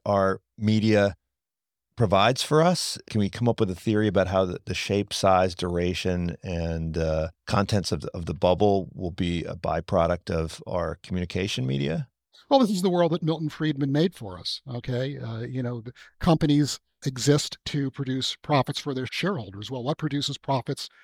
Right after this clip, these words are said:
Speaker 2: for the shareholders in media companies? Well, it's advertising revenue. What generates advertising revenue? Well, it's compelling, sensationalistic, and morally compelling narratives that make people angry. It's outrage. You know, it's A M radio.
Speaker 1: Well, I,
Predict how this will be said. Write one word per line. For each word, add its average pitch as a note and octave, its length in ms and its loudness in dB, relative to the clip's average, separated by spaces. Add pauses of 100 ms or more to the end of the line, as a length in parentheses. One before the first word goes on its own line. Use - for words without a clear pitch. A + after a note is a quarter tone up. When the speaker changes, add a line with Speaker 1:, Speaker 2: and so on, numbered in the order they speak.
(160)
Speaker 2:
for D3 120 -2
the C3+ 80 2
shareholders C#3 540 0
in C#3 100 2
media F3+ 240 2
companies? G#2+ 480 -6
Well, B2 400 -2 (320)
it's - 320 -2 (120)
advertising C3 600 2
revenue. G#2 340 -10
What A#2+ 160 -10
generates C#3 420 -4
advertising B2+ 640 -2
revenue? A2 360 -12 (340)
Well, D3+ 240 4
it's - 120 -4
compelling, D#3 520 4
sensationalistic, C#3+ 960 0 (360)
and C3+ 220 2
morally C#3 720 2
compelling C3 600 0
narratives B2 640 0
that C3 100 -10
make C3 180 -4
people C3 280 -2
angry. C3 340 0 (400)
It's C3 140 0
outrage. A#2 580 0 (760)
You C3 100 -6
know, A#2+ 60 -2
it's A#2+ 120 -4
A C#3 140 6
M C#3 140 4
radio. B2+ 480 2 (340)
Speaker 1:
Well, C3+ 300 6
I, G#2+ 140 -2